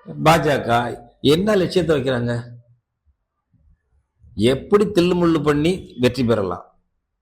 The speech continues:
தேர்தல்ல பதவி பெறலாம், அதுக்கு இடையில வர்ற பதவிகளை க-, கைப்பற்றலாம். பணம், பதவி, விளம்பரம், மூன்றுக்கான கட்சிகள் தான் அதெல்லாம். அப்ப லட்சியம் இல்லாத ஒரு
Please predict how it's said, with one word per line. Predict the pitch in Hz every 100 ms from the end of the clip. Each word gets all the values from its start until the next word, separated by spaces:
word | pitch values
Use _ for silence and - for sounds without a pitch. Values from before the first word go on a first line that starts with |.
| _ _ _ _ _ 135
தேர்தல்ல | 139 131 120
பதவி | 110 110 117
பெறலாம், | 98 92 87 87 _ _ _ _ _
அதுக்கு | - 151 156 165
இடையில | 170 165
வர்ற | 156 147
பதவிகளை | 139 139 131 143
க-, | 139 117 110
கைப்பற்றலாம். | 107 101 101 90 87 - _ _ _ _ _ _ _ - _
பணம், | - 107 123 170 196
பதவி, | 196 127 147 147 180 - - -
விளம்பரம், | 101 120 139 165 147 120 123 - - _
மூன்றுக்கான | 139 160 208 208 214 208 180 175 143
கட்சிகள் | 143 - 156 143
தான் | 143
அதெல்லாம். | 101 101 - _ _ _ _ _ - _ _ _ _ _ _ _ _ _ - - - - -
அப்ப | - 151 147 -
லட்சியம் | 135 156 170 - 220 214 202
இல்லாத | 190 185 185 196 214 - 147
ஒரு | 156 143